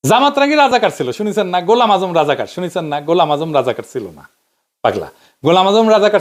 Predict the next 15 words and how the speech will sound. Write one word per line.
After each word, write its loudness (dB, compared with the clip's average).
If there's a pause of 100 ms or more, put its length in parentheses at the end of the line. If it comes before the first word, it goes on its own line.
ছিল 2
না -2
রে -2
বেকুব, -4 (360)
ছিল 4
শান্তি 2
কমিটির 0
মেম্বার, -8 (460)
ছিল 4
শান্তি 0
কমিটির 0
নেতা। -4 (360)
রাজাকার 2 (100)
ছিল 2
প্যারা-, 2